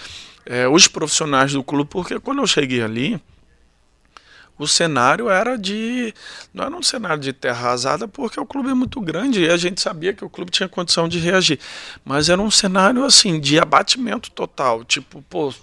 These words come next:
como é que vai ser? Será que vai dar certo? E de muita dúvida, entendeu? E eu acho que, assim, o que a gente foi tentando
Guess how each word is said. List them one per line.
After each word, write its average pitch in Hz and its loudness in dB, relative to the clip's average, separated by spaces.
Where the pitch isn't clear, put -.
como 156 0
é 185 8
que 226 -4
vai 180 10
ser? 120 4
Será 147 8
que - -4
vai 160 8
dar 147 4
certo? 156 4
E 185 -8
de 180 -8
muita 190 -4
dúvida, 185 -2
entendeu? 131 -2
E - -2
eu 143 8
acho 180 4
que, - -4
assim, 156 2
o 139 2
que 202 -4
a 226 2
gente 170 -2
foi - -2
tentando 131 -4